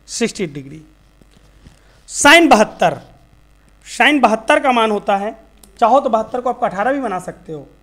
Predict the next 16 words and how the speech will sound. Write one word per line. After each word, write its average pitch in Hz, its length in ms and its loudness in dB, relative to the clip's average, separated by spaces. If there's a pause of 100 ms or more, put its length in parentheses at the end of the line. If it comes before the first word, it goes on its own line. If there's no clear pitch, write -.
(1500)
cos 214 240 -6
स्क्वायर 247 280 -10
अठारह 190 300 -4
हो 160 140 -8
जाएगा, 156 260 -16 (840)
है 226 60 -6
ना? 262 60 -4
नब्बे 190 260 -4
से 220 80 -8
चेंज 370 200 0
कर 381 140 0
दीजिए, 294 300 -4 (360)
अठारह 180 260 -6
बन 214 160 -10
गया, 202 200 -14 (260)
माइनस 165 540 -14